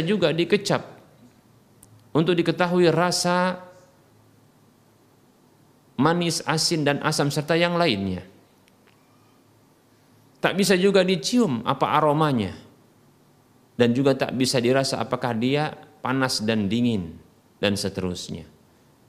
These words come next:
Maka dengan prinsip yang mereka yakini seperti ini menunjukkan mereka adalah orang gila karena mereka tak punya akal. Baik para hamba Allah rahimani wa rahimakumullah.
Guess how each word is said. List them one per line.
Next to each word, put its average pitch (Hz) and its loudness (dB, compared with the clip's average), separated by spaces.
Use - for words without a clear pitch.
Maka 135 -2
dengan 139 0
prinsip - -2
yang 110 0
mereka 120 -2
yakini 117 -4
seperti 107 -6
ini 92 -8
menunjukkan 131 2
mereka 113 -2
adalah 101 -2
orang 101 -2
gila 87 -6
karena 123 0
mereka 110 -2
tak 110 -6
punya 110 -4
akal. 104 -8
Baik 143 2
para 220 2
hamba 220 2
Allah 208 0
rahimani 160 -2
wa 156 2
rahimakumullah. 143 -2